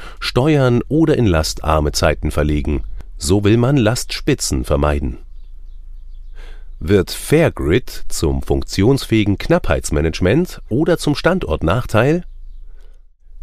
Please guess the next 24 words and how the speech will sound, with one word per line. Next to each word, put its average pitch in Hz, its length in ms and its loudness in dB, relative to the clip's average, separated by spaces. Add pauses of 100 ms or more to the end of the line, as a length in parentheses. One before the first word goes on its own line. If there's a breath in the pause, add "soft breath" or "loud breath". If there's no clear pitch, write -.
(120)
Kapazitätsmanagement, 82 1400 0
Reservierungsverfahren 110 1120 2
und 82 160 0
priorisierte 98 800 0
Anschlussprozesse 85 1120 0 (240 soft breath)
gebe 156 260 2
es 139 140 2
auch 104 200 2
schon 110 280 2
in 104 120 2
anderen 85 380 2
Städten, 78 520 0 (120)
so - 160 -4
die 71 160 -2
Hamburger 76 500 2
Energienetze. 80 760 0 (560 soft breath)
Darunter 78 420 2
befinden - 340 0
sich 85 220 -4
etwa 87 300 2
Berlin, 95 580 0
Frankfurt 110 500 0
am 110 120 2
Main, 151 340 4